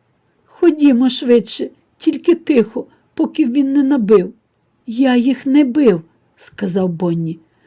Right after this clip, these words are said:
«Вони це вигадали». «Ні, це так.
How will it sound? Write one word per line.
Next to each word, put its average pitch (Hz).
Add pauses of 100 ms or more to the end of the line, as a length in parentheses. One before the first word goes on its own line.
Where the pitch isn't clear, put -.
(140)
«Вони 247
це 302
вигадали». 175 (720)
«Ні, 180 (300)
це 214
так. 220